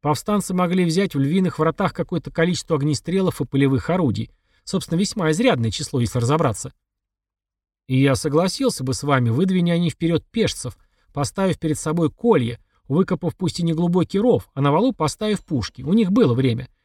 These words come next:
Но они выдвинули вперёд конницу, а значит, это самые лучшие их части –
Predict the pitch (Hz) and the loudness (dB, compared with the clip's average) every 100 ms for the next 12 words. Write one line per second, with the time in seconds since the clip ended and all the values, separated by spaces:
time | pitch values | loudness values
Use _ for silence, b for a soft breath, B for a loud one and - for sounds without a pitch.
0 | _ - 135 143 156 170 175 175 175 - | _ -6 2 4 4 2 2 2 0 0
1 | 185 180 - 277 185 120 - 135 _ - | 0 0 -2 0 2 0 -6 -14 _ -4
2 | 143 254 254 - 196 - 240 220 208 220 | 0 2 0 -2 -6 -2 0 2 2 0
3 | - 220 - 131 120 - 127 | -2 -2 0 0 0 -4 -10